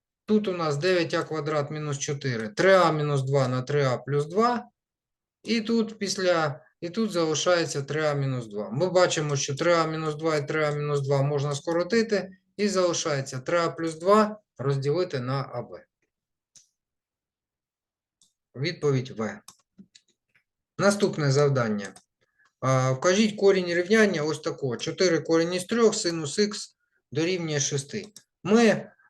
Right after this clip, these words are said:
з вами розділимо все на чотири корінь із трьох. Тепер що далі можна зробити? Можна,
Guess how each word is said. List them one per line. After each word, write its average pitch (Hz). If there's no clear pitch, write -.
з 135
вами 170
розділимо 170
все 196
на 151
чотири 147
корінь 156
із 160
трьох. 226
Тепер 190
що 185
далі 156
можна 139
зробити? 127
Можна, 160